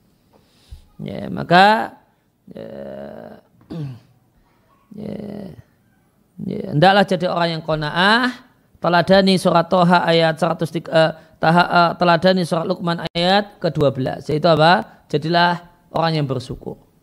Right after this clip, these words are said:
Bersyukur dengan, eh, nikmat yang Allah Subhanahu wa taala berikan.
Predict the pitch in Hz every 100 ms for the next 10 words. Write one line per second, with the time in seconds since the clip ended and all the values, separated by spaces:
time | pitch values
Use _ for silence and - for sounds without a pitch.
0 | _ _ _ _ _ _ _ _ 131 -
1 | 170 185 175 156 160 180 208 226 - _
2 | _ _ _ _ - 52 50 50 90 185
3 | 202 185 185 170 165 175 156 170 156 175
4 | 170 151 - 156 147 143 139 135 - -